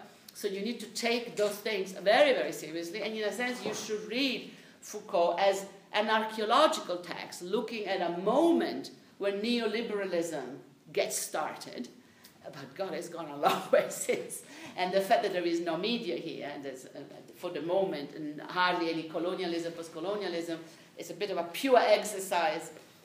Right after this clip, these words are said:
in Western deconstruction, also shows the limits. I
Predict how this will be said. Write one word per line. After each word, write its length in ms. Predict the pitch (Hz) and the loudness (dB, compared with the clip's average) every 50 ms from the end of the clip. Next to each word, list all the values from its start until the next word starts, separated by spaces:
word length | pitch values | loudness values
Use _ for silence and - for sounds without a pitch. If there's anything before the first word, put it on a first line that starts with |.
| - | -8
in 180 | - 196 190 180 | -4 -4 -2 2
Western 380 | 185 185 180 185 - 190 175 160 | 2 0 0 0 -4 -8 -8 -8
deconstruction, 760 | 165 - - 143 - - 208 220 220 220 - - - 147 127 165 165 - | -10 -10 -10 -8 -6 0 2 2 2 2 0 -6 -8 -8 -10 -10 -6 -4
also 400 | 190 220 208 208 - - 185 165 | -2 2 2 2 0 0 -4 -4
shows 400 | - - 185 165 170 170 160 170 | -6 -4 -2 -2 -2 -2 -4 -4
the 100 | 165 165 | -4 0
limits. 420 | 185 185 160 147 123 - - - | 0 0 0 0 -2 -6 -6 -2
I 280 | 156 175 175 190 185 | 0 0 0 0 -2